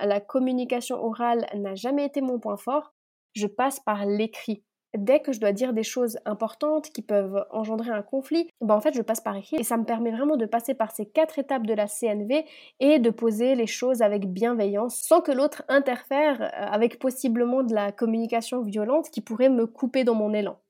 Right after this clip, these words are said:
Donc, euh, si je peux, je donne la lettre à la personne en question, et si je dois quand même en discuter de vive voix pour X ou Y raison, comme par exemple le jour où j'ai démissionné, ben, écrire, ça me permet quand même de préparer ce que je veux dire et de poser les choses à l'avance.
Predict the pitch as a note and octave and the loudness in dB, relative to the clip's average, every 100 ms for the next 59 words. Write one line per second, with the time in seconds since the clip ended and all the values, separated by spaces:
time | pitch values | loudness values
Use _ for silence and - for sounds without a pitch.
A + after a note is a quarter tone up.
0 | - A3+ A3+ A#3 G#3 G3+ - D#4+ D4 C#4+ | 2 4 4 4 4 4 2 2 4 2
1 | C#4+ C#4+ C#4+ - G3+ G3+ F#3+ G#3 A3+ A3 | 2 2 2 0 -4 -4 0 2 2 2
2 | A#3 A3+ G#3 G3 G#3 G3+ A#3 A3 G3+ F#3+ | 0 -2 -4 -2 -4 -6 -4 -4 -4 -6
3 | G3+ - D#4 - A3 A3 G#3+ G3+ G3+ A#3+ | -6 0 0 0 -4 -2 0 0 0 -2
4 | B3 G3+ G3+ - A3+ B3 G3+ G3+ F#3 A3+ | -2 -4 -6 -8 -6 -4 -2 -2 0 -2
5 | G#3 A3+ A#3 G#3 F3+ - B3 - A#3 G#3+ | 0 -2 -2 -6 -8 -4 -4 -2 -2 -2
6 | G#3 - G3 A3+ C4 G#3 G#3 G3+ G3+ G3 | -4 -4 -2 -2 0 0 -2 -4 -4 -4
7 | A3 G#3+ G#3 F#3+ F#3 G3 G3 G#3+ G#3 F#3+ | -6 -8 -8 -8 -6 -6 -6 -6 -6 -6
8 | G3 F3+ F#3+ G3 F#3 A3+ C4 D#4 - - | -8 -6 -4 -4 -6 -2 0 -2 -6 -20
9 | - - - G3 - - _ - A#3 - | -20 -14 0 2 2 -4 _ -2 -2 0
10 | C#4 F4 C#4+ - G#3+ G#3 G3+ G#3+ G#3+ G#3 | 0 0 0 -6 -4 -2 0 -2 -2 -4
11 | A3+ C4+ B3 G3+ G3+ - D#4 C#4+ C4+ C4+ | -2 0 0 -2 -6 -6 -2 0 0 -2
12 | - A#3 G3+ F#3+ G3+ D4 D4 A3 - A#3+ | -4 -4 -4 -4 -2 0 0 -2 -2 -2
13 | A3+ A#3 A3 - A3 G3+ G3 G3+ - | 0 0 -2 -4 -4 -4 -4 -10 -14